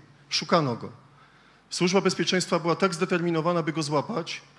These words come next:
<clears throat> że kilkakrotnie pobito jego żonę. Któregoś razu, gdy wracała z zakupami, pobito ją, rozrzucono zakupy i kryminaliści na pasku Służby Bezpieczeństwa powiedzieli:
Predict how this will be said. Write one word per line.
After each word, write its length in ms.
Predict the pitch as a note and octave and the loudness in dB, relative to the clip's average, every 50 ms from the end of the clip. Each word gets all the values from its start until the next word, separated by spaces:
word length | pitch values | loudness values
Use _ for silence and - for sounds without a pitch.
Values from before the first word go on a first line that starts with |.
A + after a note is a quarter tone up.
| - - | -8 -4
<clears throat> 760 | D#3 E3 D3 - - - - - - - - - - _ - | -2 -2 -2 -4 -10 -18 -20 -20 -20 -20 -20 -20 -20 _ -6
że 480 | C3+ C3 C#3+ E3+ E3 D#3+ D#3+ D#3+ D#3+ D#3+ - - - - - - - - - - _ | -4 0 4 4 6 6 4 4 0 -2 -10 -18 -20 -20 -20 -20 -20 -20 -20 -10 _
kilkakrotnie 580 | - F#3+ F#3 G#3 E3 - E3 F3+ F3 G3+ F#3 | 0 2 4 4 4 4 2 0 2 0 -2
pobito 320 | - E3+ D3 D#3+ D#3+ - E3+ | -2 -2 -6 -4 -2 0 0
jego 220 | E3 D#3 E3 D#3+ | 2 0 0 0
żonę. 280 | C#3+ E3+ D#3 C3 A#2 G#2 A2 - - - _ _ _ _ _ _ _ _ _ _ _ _ - _ _ _ | 0 0 0 -2 -4 -6 -8 -14 -20 -20 _ _ _ _ _ _ _ _ _ _ _ _ -20 _ _ _
Któregoś 360 | - - F3 F#3 F#3 F3+ C#3 | 2 2 4 4 4 2 2
razu, 240 | E3 F#3 F3+ D#3+ E3+ | 2 2 2 2 0
gdy 120 | D#3 F3 | 0 0
wracała 340 | D3+ D#3 D3 - F3+ E3+ E3 | 0 0 -2 -2 -2 0 -2
z 60 | D3+ | -2
zakupami, 500 | D3 D#3+ D#3 - C#3 - D#3 C#3+ D3 D#3+ | -2 -4 -6 -6 -2 0 0 2 2 0
pobito 400 | D#3 - D3 C#3 E3 D3+ - D#3+ | -2 -4 -6 -8 -6 -4 -2 -2
ją, 280 | D#3 D#3 D#3 E3 E3+ E3+ - | 0 0 -2 -2 -4 -6 -6
rozrzucono 520 | C#3+ D#3 D#3 C#3+ D3 C#3+ - F#3 E3 D#3 | -4 -4 -4 -6 -8 -6 -4 -2 -2 0
zakupy 540 | C#3 - D3 - - D3+ C#3+ - E3 F3 F#3 - - - - - _ _ _ _ _ - _ _ - _ _ _ _ _ _ _ _ _ _ _ _ _ _ - | 0 -2 -2 -2 -2 -4 0 0 0 0 0 -4 -12 -20 -20 -20 _ _ _ _ _ -20 _ _ -20 _ _ _ _ _ _ _ _ _ _ _ _ _ _ -12
i 80 | - | -10
kryminaliści 840 | - - F#3+ F#3+ F#3+ F#3 F#3 F#3 G#3 A3+ - - - - C#3+ C3 C3 C3+ - - - - | -4 0 2 2 4 4 4 4 4 4 2 2 2 2 0 -2 -4 -6 -12 -18 -6 -2
na 100 | C#3+ D3+ | 0 4
pasku 320 | C#3+ F3 F#3 F3+ - D#3+ | 6 6 6 6 4 -2
Służby 300 | D#3 - F#3 F3+ D3+ E3+ | -2 0 -2 0 0 2
Bezpieczeństwa 600 | D3+ E3 C#3+ - D#3+ C#3+ - F#3 F#3+ F#3 - - E3+ | 0 0 2 2 0 2 4 4 2 4 4 2 2
powiedzieli: 640 | - E3+ D#3 D#3+ D#3+ C#3 D#3+ F3 E3 D#3+ E3+ E3+ | 2 0 -2 -2 0 2 2 2 2 2 0 -2